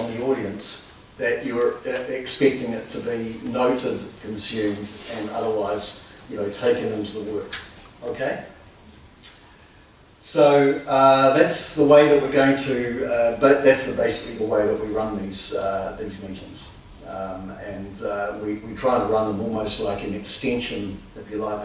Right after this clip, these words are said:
as a, an extension of a, of a typical working group meeting.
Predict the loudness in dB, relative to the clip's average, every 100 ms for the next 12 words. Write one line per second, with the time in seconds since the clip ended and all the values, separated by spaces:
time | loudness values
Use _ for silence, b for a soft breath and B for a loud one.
0 | -8 -6 -4 -4 -6 -8 -12 -10 -6 -6
1 | -4 -4 -2 -2 -4 -4 -4 -4 -6 B
2 | B -10 -8 -4 -4 -4 -4 -6 -4 -4
3 | -4 -6 -6 -10 -12 -12